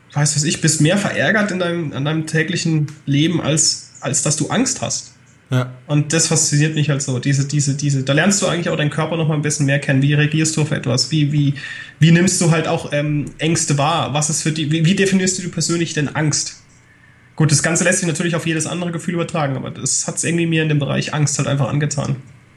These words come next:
Speaker 2: Ja, äh, es ist, äh, schon, wie du sagst, also man, man hat halt im täglichen Gebrauch, nutzt man die Angst relativ selten.
Speaker 1: Ja.
Speaker 2: Und, und, äh,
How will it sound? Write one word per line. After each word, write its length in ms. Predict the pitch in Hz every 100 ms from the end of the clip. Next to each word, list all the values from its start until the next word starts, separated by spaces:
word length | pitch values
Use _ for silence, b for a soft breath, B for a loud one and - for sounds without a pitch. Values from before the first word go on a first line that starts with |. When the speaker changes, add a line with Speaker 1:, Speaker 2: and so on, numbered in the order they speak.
| - - B B B
Speaker 2:
Ja, 260 | 120 131
äh, 100 | 131
es 340 | 147 143 139 131
ist, 280 | 135 - 226
äh, 340 | 143 131 -
schon, 300 | - 139 131
wie 60 | 123
du 100 | 123
sagst, 320 | 135 135 -
also 160 | 101
man, 320 | 104 107 107 120
man 240 | 110 104
hat 200 | 113 -
halt 200 | 117 110
im 360 | 127 117 117 120
täglichen 580 | - 117 127 127 123 120 -
Gebrauch, 640 | 127 - 101 107 - -
nutzt 420 | 127 135 135 - 147
man 160 | 143
die 140 | 147 120
Angst 340 | 147 151 -
relativ 380 | 147 151 151 143
selten. 480 | 147 170 165 98 - - -
Speaker 1:
Ja. 220 | 156 160 - - - - - -
Speaker 2:
Und, 280 | 117 110 120
und, 240 | 117
äh, 60 | 113